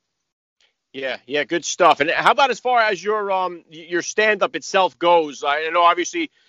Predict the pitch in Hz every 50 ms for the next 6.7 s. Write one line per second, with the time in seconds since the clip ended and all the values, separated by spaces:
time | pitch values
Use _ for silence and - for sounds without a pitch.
0 | _ _ _ 180 175 165 156 156 147 - - 185 185 180 175 165 160 156 151 170
1 | 180 180 175 - 175 175 175 175 175 165 147 156 180 170 170 165 156 175 175 175
2 | 175 165 165 196 226 233 240 190 160 202 220 214 208 202 - _ _ _ - 208
3 | 247 254 220 - - - 233 240 214 - - 220 208 190 180 175 165 - 185 180
4 | 170 - 165 156 151 - - 185 190 180 175 175 165 147 147 - - 160 160 160
5 | 156 156 147 - 151 147 143 139 139 139 143 123 156 151 147 143 139 127 - -
6 | 151 143 135 120 127 113 127 - - 170 175 170 156